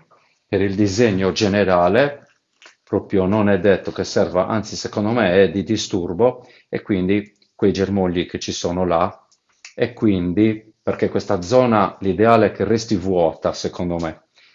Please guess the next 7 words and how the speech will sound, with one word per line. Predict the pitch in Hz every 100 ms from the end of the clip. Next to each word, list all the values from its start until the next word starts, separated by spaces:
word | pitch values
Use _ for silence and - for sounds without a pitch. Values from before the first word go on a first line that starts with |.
| _ _ -
eh, | 104 98 90 90 82 82 80
quindi | - 151
li | 95
elimino, | 101 135 123 101 101 -
li | 139
elimino | 123 147 185 151 117 104
direttamente | 113 117 - 107 101 90 80 - 147